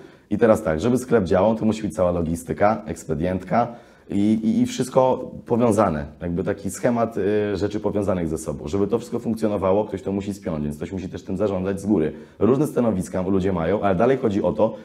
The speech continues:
że oddajesz trochę siebie i trochę twoją, swoją wiedzę. Więc ja bym szedł w tym kierunku. Zobaczcie, że ludzie idą, mm, no tak trochę owczym pędem.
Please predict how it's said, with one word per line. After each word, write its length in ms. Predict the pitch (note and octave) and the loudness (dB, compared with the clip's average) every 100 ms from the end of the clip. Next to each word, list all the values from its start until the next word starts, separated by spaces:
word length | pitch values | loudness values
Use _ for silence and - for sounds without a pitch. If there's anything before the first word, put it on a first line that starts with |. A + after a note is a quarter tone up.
| - D#2 | -12 -4
że 200 | F2+ A2 | 0 4
oddajesz 420 | G#2 B2+ C3+ - | 4 6 4 2
trochę 300 | C#3+ C#3+ C3 | 0 2 0
siebie 420 | - A2 A#2 B2+ - | 2 2 2 -2 -6
i 60 | |
trochę 260 | - A#2+ - | -6 -4 -4
twoją, 360 | - A2+ A#2 A2+ | 0 2 2 0
swoją 340 | A2+ A#2 A#2 A#2+ | -4 0 0 2
wiedzę. 320 | F#2 C#2+ - - - - - | 0 0 -8 -14 -20 -12 -4
Więc 120 | G2+ | 2
ja 120 | C3 | 2
bym 120 | C3 | 2
szedł 200 | B2+ - | -2 -6
w 60 | - | -4
tym 180 | D#3 C#3+ | -2 2
kierunku. 460 | G2+ D#2 D2+ D2 - - - | 2 2 0 -6 -12 -18 -8
Zobaczcie, 440 | G#2 A2 D3 C#3+ | 0 2 0 0
że 200 | B2 B2+ | 0 2
ludzie 260 | B2 C3+ C3+ | 2 2 0
idą, 340 | B2 B2+ C3 B2+ - - | 2 6 6 4 -8 -6
mm, 540 | F2 A#2 A#2+ A#2+ A#2+ A#2+ A#2+ A2+ A2 - _ _ _ | 0 2 2 0 0 0 -2 -4 -6 -16 _ _ _
no 140 | - C#3+ | 0 0
tak 280 | D3+ - C3+ A2+ | 0 -4 -4 -4
trochę 280 | A#2+ D3+ C3 - - - - _ | -2 0 0 -4 -16 -20 -20 _
owczym 460 | - D#3 D3 - C3+ | 0 0 0 -4 -2
pędem. 420 | G2+ E2+ C2 C2 | 0 0 -2 -6